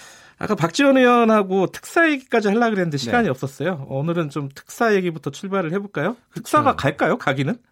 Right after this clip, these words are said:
Speaker 2: 지금 그 앞뒤를 한번 보죠.
Speaker 1: 예.
Speaker 2: 현지 시간으로 오늘 십일 일에 워싱턴 디씨에서 한미 정상회담이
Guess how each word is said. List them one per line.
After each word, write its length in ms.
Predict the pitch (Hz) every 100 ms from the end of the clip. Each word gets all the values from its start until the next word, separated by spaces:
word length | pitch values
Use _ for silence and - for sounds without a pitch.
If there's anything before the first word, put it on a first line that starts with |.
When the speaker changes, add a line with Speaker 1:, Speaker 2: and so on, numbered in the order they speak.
| _ _ _ _ _ _
Speaker 2:
지금 300 | - 247 233
그 100 | 185
앞뒤를 480 | - 302 - 208 156
한번 220 | 135 123
보죠. 500 | - 180 107 92 104 104
Speaker 1:
예. 60 |
Speaker 2:
현지 260 | 131 143 208
시간으로 600 | 196 220 202 151 131 120
오늘 180 | 123 135
십일 340 | - 202 180 175
일에 380 | 156 120 78 - -
워싱턴 440 | 113 - 180 139
디씨에서 380 | 120 - 120 101
한미 380 | - 147 175 208
정상회담이 720 | - 87 101 101 95 82 80